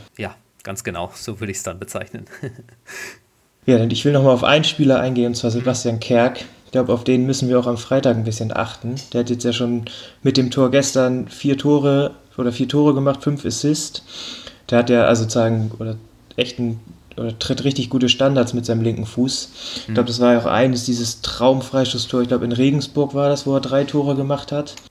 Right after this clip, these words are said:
Speaker 1: Ja.
Speaker 2: Und der hat sich ja echt, echt gut entwickelt. Der war ja irgendwie vorher noch in, in der Bundesliga bei Freiburg und in Nürnberg. Und da ist er, finde ich, öfter, wenn er gespielt hat, auf dem Platz eher so ein bisschen untergegangen, weil er so ein Tick schmächtiger war, nicht ganz so zweikampfstark.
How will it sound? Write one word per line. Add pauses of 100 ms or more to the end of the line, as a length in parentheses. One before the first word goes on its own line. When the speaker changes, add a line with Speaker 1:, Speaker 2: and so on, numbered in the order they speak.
(220)
Speaker 1:
Ja. (100)
Speaker 2:
Und
der
hat
sich
ja
echt,
echt
gut
entwickelt.
Der
war
ja
irgendwie
vorher
noch
in,
in
der
Bundesliga
bei
Freiburg
und
in
Nürnberg. (760)
Und
da
ist
er,
finde
ich,
öfter,
wenn
er
gespielt
hat,
auf
dem
Platz
eher
so
ein
bisschen
untergegangen,
weil
er
so
ein
Tick
schmächtiger
war,
nicht
ganz
so
zweikampfstark.